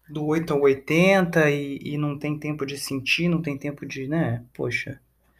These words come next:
A carta do Osho é muito engraçada, ela fala, "Abrace uma árvore", igual a Xuxa fazia no filme Xuxa e os Duendes. Se você quiser, né? Eu conheci um, um, uma, uma pessoa que gostava de abraçar a árvore. Eu acho ok.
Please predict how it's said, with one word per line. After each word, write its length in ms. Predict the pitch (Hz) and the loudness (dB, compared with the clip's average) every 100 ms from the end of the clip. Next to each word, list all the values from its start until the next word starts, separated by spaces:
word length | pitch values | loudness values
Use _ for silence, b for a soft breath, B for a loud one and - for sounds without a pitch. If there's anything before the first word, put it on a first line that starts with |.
| B B B | B B B
A 100 | 123 | 0
carta 260 | 151 151 143 | 0 0 0
do 80 | 151 | -2
Osho 120 | 151 | -2
é 40 | |
muito 100 | 147 | -4
engraçada, 380 | 160 160 135 131 | -4 0 0 0
ela 80 | 131 | 0
fala, 140 | 139 | 0
"Abrace 340 | 135 143 143 151 | 4 4 2 0
uma 120 | 139 | 2
árvore", 380 | 131 127 120 123 | 2 0 0 -2
igual 140 | 190 | -2
a 40 | |
Xuxa 340 | 208 - 165 - | -4 -4 -4 -4
fazia 260 | 131 127 | -4 -2
no 100 | 123 | -4
filme 280 | 120 - 120 | -6 -6 -6
Xuxa 360 | 113 - 110 110 | -6 -6 -4 -4
e 40 | |
os 60 | 113 | -2
Duendes. 560 | 127 139 117 113 113 B B B B _ _ _ _ | 0 0 0 0 -4 B B B B _ _ _ _
Se 140 | - | -12
você 240 | 147 147 147 | -8 -4 -2
quiser, 460 | 151 135 135 160 156 | -2 0 2 2 0
né? 220 | 156 165 | -4 -2
Eu 120 | 165 | -2
conheci 320 | 170 196 190 170 | 0 -2 0 0
um, 100 | 165 | 0
um, 240 | 160 156 - | -2 -6 -8
uma, 240 | 156 147 - | -8 -10 -10
uma 140 | 151 | -12
pessoa 540 | 147 139 - 131 131 - b b _ _ - | -10 -10 -6 -6 -8 -14 b b _ _ -20
que 120 | - | -8
gostava 400 | 139 120 135 127 | -6 -2 -2 -2
de 100 | 127 | -2
abraçar 400 | 127 120 - 131 | -2 -2 -2 -2
a 180 | 117 117 | 0 0
árvore. 220 | 123 - | 0 -2
Eu 140 | 294 311 | 0 2
acho 320 | 277 - 190 170 160 - - - - | 0 0 2 2 0 -4 -8 -4 -2
ok. 640 | 170 196 151 127 127 | -2 0 0 0 -4